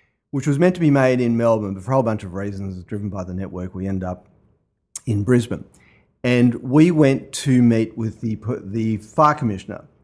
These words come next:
and he very proudly said to us, "There were no Sheilas in the Queensland Fire Service, and as far as he's concerned, there were never gonna be any fucking Sheilas,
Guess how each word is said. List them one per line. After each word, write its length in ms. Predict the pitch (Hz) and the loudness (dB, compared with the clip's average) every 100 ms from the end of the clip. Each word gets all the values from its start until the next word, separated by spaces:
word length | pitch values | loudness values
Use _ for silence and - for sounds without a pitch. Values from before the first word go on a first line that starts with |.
| - | -4
and 100 | 135 | 0
he 120 | 139 | 0
very 500 | 110 - 165 180 180 | -4 0 4 4 2
proudly 800 | 185 147 147 156 156 104 82 113 _ _ _ | -2 2 4 4 0 -6 -10 -16 _ _ _
said 320 | - 135 135 | -2 -2 -2
to 160 | 113 98 | -4 -4
us, 160 | 95 - _ _ | -6 -14 _ _
"There 260 | 110 127 127 | -2 2 4
were 140 | 127 | 4
no 540 | 120 127 127 123 127 123 | 4 4 4 4 4 2
Sheilas 920 | 113 - 139 123 110 92 143 156 - _ _ _ _ | -2 -6 -2 0 0 -2 -6 -8 -16 _ _ _ _
in 160 | 127 120 | 0 0
the 80 | |
Queensland 760 | 113 - 127 123 123 113 107 104 | -2 -2 0 0 -2 -2 -2 -4
Fire 360 | - 110 117 123 | -4 0 0 -2
Service, 540 | - 135 151 190 185 | -2 0 0 -2 -4
and 260 | - 120 113 | -4 -2 -2
as 100 | 107 | -4
far 240 | 135 131 | 0 0
as 100 | 127 | 2
he's 280 | 120 120 113 | -2 -4 -6
concerned, 460 | - 117 156 165 127 | -8 -8 -4 -4 -2
there 100 | 113 | -2
were 160 | 110 | 0
never 360 | 113 127 131 131 | 0 0 -2 -4
gonna 360 | - 123 120 | -6 -4 -4
be 180 | 113 113 117 | -4 -6 -6
any 240 | 110 113 | -6 -6
fucking 380 | 117 113 127 107 | -4 -6 -4 -6
Sheilas, 460 | - 147 190 190 | -4 0 0 -2